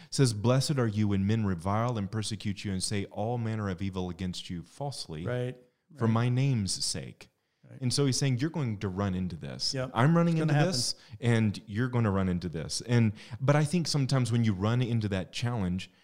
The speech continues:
Speaker 1: that Christians actually can begin, because of all the gaslighting, to fall into that self-doubt
Speaker 2: Yep.
Speaker 1: and begin to wonder if the Bible really is somehow a book of hatred, because that's how it's being pitched by some.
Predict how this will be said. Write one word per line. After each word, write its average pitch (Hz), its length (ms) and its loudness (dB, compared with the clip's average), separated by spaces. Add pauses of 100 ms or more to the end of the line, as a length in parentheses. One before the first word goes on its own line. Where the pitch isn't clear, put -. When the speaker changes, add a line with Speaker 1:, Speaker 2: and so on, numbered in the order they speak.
(220)
Speaker 1:
that 120 180 -6
Christians 139 580 0
actually 120 360 -2
can 123 420 -2
begin, 98 420 -4
because 147 360 0
of 113 120 0
all 95 140 2
the 90 120 -2
gaslighting, 90 800 -2
to 104 140 0
fall 127 300 0
into 98 180 -2
that 90 200 -4
self-doubt 110 720 -4 (440)
Speaker 2:
Yep. 110 140 -4
Speaker 1:
and 101 100 0
begin 110 240 2
to 123 80 2
wonder 92 440 0 (460)
if 135 280 2
the 113 80 0
Bible 104 380 0
really 101 460 0
is 117 240 2
somehow 107 560 0
a 92 60 -6
book 95 280 -2
of 82 200 -6
hatred, - 500 -6 (280)
because 123 180 2
that's 170 200 0
how 143 180 -2
it's - 100 -8
being 127 260 0
pitched - 380 -6
by 120 140 -4
some. 101 360 -6